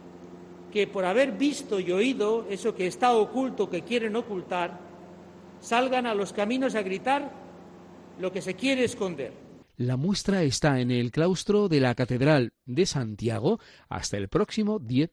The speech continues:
Speaker 2: de febrero. Ese día se trasladará al claustro de la Universidad de Deusto, donde se expondrá hasta el veinticuatro de febrero. Marije Calvo, Pastoral de Migraciones,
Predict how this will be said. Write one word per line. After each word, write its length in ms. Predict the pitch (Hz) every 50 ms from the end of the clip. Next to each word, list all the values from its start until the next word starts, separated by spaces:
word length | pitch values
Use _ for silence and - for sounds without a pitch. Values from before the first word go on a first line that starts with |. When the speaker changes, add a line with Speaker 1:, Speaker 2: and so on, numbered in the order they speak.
| _
Speaker 2:
de 220 | - 127 117 120 110
febrero. 480 | 120 117 110 117 117 104 85 78 - - _ - - - - -
Ese 220 | 147 139 - 156
día 240 | 135 151 156 160 151
se 160 | - - 143
trasladará 720 | 123 - 143 131 - 151 139 123 120 123 135 156 185 - -
al 320 | - 143 143 139 131 123 -
claustro 640 | - 139 143 151 175 160 - - - 190 196 190
de 160 | 165 165 147
la 80 | 127 123
Universidad 800 | 123 127 123 120 110 117 113 113 110 - - 120 123 147 160
de 200 | 156 131 123 110
Deusto, 400 | 113 156 196 180 - - 123 110
donde 300 | 104 113 113 113 113 113
se 140 | 107 - 113
expondrá 600 | 113 - - - 123 120 113 131 151 175 190 180 - - _ _ _ _ _ _
hasta 380 | - 110 107 104 - - 120 117
el 140 | 117 117 107
veinticuatro 840 | 110 113 110 104 - 104 101 - 143 151 151 - 151 156 156 151 - _ _ _ _
de 180 | - 127 135 139
febrero. 520 | - 139 127 117 123 113 98 90 82 80 - _ _ _ _ _ -
Marije 500 | 120 110 117 127 147 139 - 147 120 101
Calvo, 480 | - - 143 170 190 190 170 196 202 185 -
Pastoral 600 | _ 92 90 - - - 107 110 127 156 175 170
de 100 | 151 170
Migraciones, 800 | 160 151 151 147 151 143 127 - 113 101 101 101 92 - -